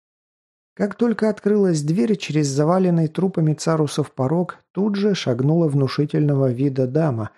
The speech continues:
в армейском камуфляже и, потеснив меня крепким плечом к шкафу, решительно прошла в комнату.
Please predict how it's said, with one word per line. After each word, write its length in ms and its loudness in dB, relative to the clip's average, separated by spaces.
в 80 0
армейском 560 -2
камуфляже 760 -2
и, 120 2
потеснив 580 -2
меня 240 2
крепким 480 -2
плечом 400 -2
к 80 -16
шкафу, 540 -4
решительно 680 0
прошла 460 -8
в 80 -18
комнату. 540 -6